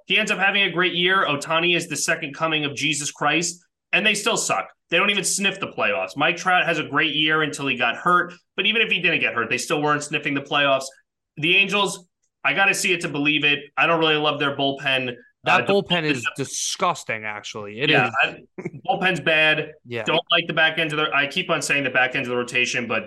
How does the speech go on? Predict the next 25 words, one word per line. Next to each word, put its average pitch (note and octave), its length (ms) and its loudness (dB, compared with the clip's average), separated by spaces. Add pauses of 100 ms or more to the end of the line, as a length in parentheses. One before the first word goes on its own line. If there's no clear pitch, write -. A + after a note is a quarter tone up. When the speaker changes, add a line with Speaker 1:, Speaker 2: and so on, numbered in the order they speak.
(100)
Speaker 1:
I A2+ 80 0
feel C#3 160 -4
like A#2 140 0
it's G#2+ 100 -8
a G#2+ 60 -12
common B2 320 -2
theme B2 240 0
amongst A#2 300 -2
a A#2 40 -4
lot A2+ 180 2
of A2+ 60 -6
these G#2+ 300 -6
mid A2+ 340 -4
teams A#2+ 400 -2
that A2+ 120 -2
don't A#2+ 200 -4
have A#2 220 -2
great A#2+ 240 -2
pitching B2 320 -6
depth. A#2 260 -2 (540)
Don't D#3 180 2
love D#3+ 140 2
the D#3 80 -2
back D3+ 240 2
end, D3 200 -2